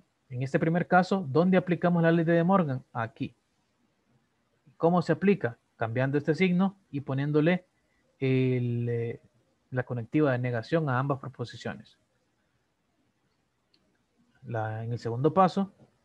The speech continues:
eh, utilizamos la ley de do-, doble negación. ¿Dónde se aplica?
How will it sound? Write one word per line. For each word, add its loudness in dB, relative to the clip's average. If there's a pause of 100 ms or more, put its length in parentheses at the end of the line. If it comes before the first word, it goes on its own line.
(400)
eh, -6
utilizamos -2
la 4
ley 4
de 4
do-, 2
doble 0
negación. -2 (240)
¿Dónde 0
se -2
aplica? 0